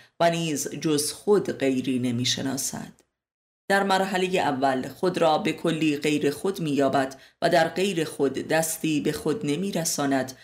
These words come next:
و نمی‌تواند برساند. یعنی در غیر خود که همان بی خودی است، اثری قابل وصول از خود نمی‌بیند و لذا به غیرهای واقعی در بیرون از خود رجوع می‌کند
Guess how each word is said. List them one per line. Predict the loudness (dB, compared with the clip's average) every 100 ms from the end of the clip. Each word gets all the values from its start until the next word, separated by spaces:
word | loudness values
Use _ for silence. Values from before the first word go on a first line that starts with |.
| _ -2
و | 0
نمی‌تواند | 0 -2 -4 -4 0 0 0 -4 -2
برساند. | -2 -2 -4 -4 -4 -6 -12 -20 _ _ _
یعنی | 0 2 0 -2
در | 0 0 0
غیر | 0 2 2
خود | -2 2 2 2 -4 -10 _
که | -2
همان | 0 2 2 2 0
بی | -2 -2
خودی | 0 0 2 0 -2
است، | -4 -4
اثری | -2 0 2 2 2
قابل | 0 0 2 2 2
وصول | 0 0 0 2 0
از | 0 -2
خود | -2 -2 -2
نمی‌بیند | -2 -2 0 0 0 -4 -8 -20 _ 0
و |
لذا | 2 2 4 4 4
به | 2 0
غیرهای | 2 2 0 -2 -2 0 0 0
واقعی | 2 0 0 -2 0 0
در | 2 0
بیرون | 0 -2 0 0
از | -2 -4
خود | -2 -2 -2 -6 -10 _ -2
رجوع | 0 2 0 0
می‌کند | -2 -4 -2 0 0 -2 -10